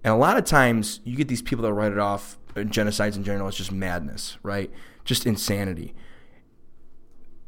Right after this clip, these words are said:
The uncomfortable piece is that when you look at the research and you look at the people who commit these acts and you, you read books like Why Not Kill Them All, and you look at studies on genocide,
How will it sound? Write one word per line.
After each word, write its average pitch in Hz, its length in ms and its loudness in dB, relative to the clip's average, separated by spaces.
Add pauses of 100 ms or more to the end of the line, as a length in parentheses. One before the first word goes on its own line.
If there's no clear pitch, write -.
(120)
The 131 320 4
uncomfortable 143 600 8
piece 110 300 2
is 107 120 -2
that 110 100 4
when 113 80 0
you 117 80 4
look 135 180 4
at 139 100 -2
the 113 120 2
research 107 600 -2
and 104 140 2
you 104 100 2
look 120 260 4
at 117 180 8 (680)
the - 80 -4
people 127 280 6
who 117 60 4
commit 110 300 2
these 117 180 2
acts 123 340 2
and 101 180 -2
you, 101 320 -6
you 104 220 -2
read 107 360 2
books 107 320 2
like 101 260 0
Why 107 160 2
Not 107 220 0
Kill 107 180 0
Them 104 140 -2
All, 101 320 -2 (240)
and 98 60 -4
you 104 60 0
look 110 200 4
at 110 80 4
studies 110 320 4
on 104 80 2
genocide, 107 540 2